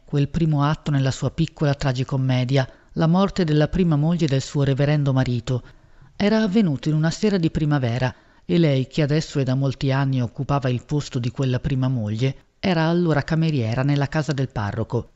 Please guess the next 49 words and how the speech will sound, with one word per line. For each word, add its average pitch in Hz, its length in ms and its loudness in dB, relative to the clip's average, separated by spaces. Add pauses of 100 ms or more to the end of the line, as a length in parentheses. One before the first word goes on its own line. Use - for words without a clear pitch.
(360)
Quando 170 400 2
tutto 214 260 -2
ciò 170 160 0
che 131 100 -2
si 143 140 -2
poteva 143 340 0
fare 147 260 -2
era 135 140 -2
stato 131 300 -6
fatto 120 600 -4
e 156 100 -2
la 147 80 2
morte 151 340 0
annunziata, 131 760 -2 (300)
lei 202 280 4
era 156 140 4
uscita 170 360 0
nell'oscurità 147 720 -2
per 143 160 0
recarsi 135 420 -2
dai 131 140 -2
suoi 139 180 -4
genitori, 127 640 -2 (140)
che 151 120 -4
vivevano 135 460 -2
nello 127 260 -4
stesso - 380 -4
villaggio, 131 840 -2
a 180 100 -4
comunicar 190 580 0
loro 127 220 0
la 143 140 0
triste 175 340 -2
notizia. 127 580 -4 (640)
Mentre 180 360 2
apriva 170 320 2
il 143 100 0
cancelletto 151 580 -2
bianco 135 560 -2
e 156 140 -4
guardava 165 420 0
verso 147 320 -4
gli 143 140 0
alberi 139 340 -2
che 147 120 -4
si 139 160 -4
levavano 135 440 0
ad 127 100 -2
occidente, 120 800 -4